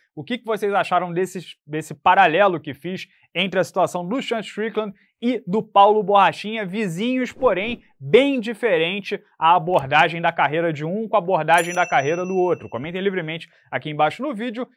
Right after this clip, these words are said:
se inscrevam no canal pra não perder nenhuma resenha, se puder deixar o like ajuda bastante também, e não percam, claro, o podcast que gravamos no início dessa segunda-feira,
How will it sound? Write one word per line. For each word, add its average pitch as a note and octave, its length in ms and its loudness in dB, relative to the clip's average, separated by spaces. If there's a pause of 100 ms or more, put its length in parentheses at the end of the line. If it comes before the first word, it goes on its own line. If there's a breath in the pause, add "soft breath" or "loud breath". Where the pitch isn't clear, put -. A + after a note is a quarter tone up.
se F#3+ 100 -14
inscrevam A3 440 0
no A3 100 -8
canal F3 380 0 (120 soft breath)
pra D3+ 100 -6
não E3+ 120 -4
perder E3 280 -4
nenhuma A#3 480 -2
resenha, F3+ 480 -4
se F#3 140 -10
puder F#3+ 260 -4
deixar F3+ 300 -2
o E3 60 0
like D#3+ 260 2
ajuda E3 300 -6
bastante D#3+ 520 -4
também, A3 340 -4 (200 soft breath)
e B3+ 80 -4
não C4 160 0
percam, A3 380 0
claro, F3+ 340 2 (160)
o G#3 80 -6
podcast F#3 640 0
que F#3+ 100 -12
gravamos F3+ 560 -2 (220)
no C#4+ 180 -2
início G#3 400 -4
dessa F#3+ 260 -4
segunda-feira, F3+ 800 0